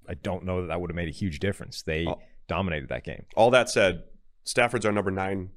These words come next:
Speaker 2: graded quarterback, so he's not, the, the team production, E P A and all that stuff is at the top or near the top. Stafford's not playing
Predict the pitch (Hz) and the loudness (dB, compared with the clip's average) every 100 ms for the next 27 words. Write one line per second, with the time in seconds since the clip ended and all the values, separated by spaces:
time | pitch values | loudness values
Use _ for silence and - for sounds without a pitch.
0 | - 101 98 90 90 - 90 80 82 - | -10 -2 0 -2 -4 -2 -2 -2 -8 -6
1 | 90 107 113 107 - _ - 110 104 - | -4 2 2 0 -6 _ -18 -2 -2 -2
2 | 104 - 101 - - 143 123 120 92 - | -10 -2 -2 -2 0 0 0 0 -2 -2
3 | 87 78 104 92 92 92 90 87 - 87 | -6 -4 -6 0 0 0 -2 -4 -4 -4
4 | 82 78 - - - 101 - - 87 87 | -4 -10 -12 -12 -4 -4 -2 -2 0 0
5 | 85 101 113 104 85 87 73 - - - | 0 0 0 0 -2 -2 -2 -10 -16 -16
6 | - - - 131 123 107 110 104 117 101 | -16 -12 2 4 4 4 2 2 4 2
7 | 95 | 2